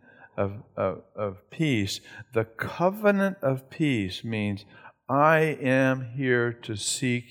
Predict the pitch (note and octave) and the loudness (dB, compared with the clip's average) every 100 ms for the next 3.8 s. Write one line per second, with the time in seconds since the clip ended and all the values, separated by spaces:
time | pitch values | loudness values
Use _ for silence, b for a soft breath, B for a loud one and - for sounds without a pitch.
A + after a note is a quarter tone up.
0 | - A#2 A2 G#2+ A2+ - - A2 A2 - | -14 -2 2 4 2 -2 -8 -6 -6 -8
1 | F2+ F2 - - - B C3+ B B2+ C#3 | -10 -10 -14 -14 -14 B -16 B 4 6
2 | D3 D3 D3 D3 C3 B2+ B2+ A#2 B2 A#2+ | 6 2 -2 2 2 2 0 -2 0 2
3 | A#2+ - A2 F#2+ - C3 B2+ A#2+ | 0 -6 -10 -8 -8 -4 -4 -6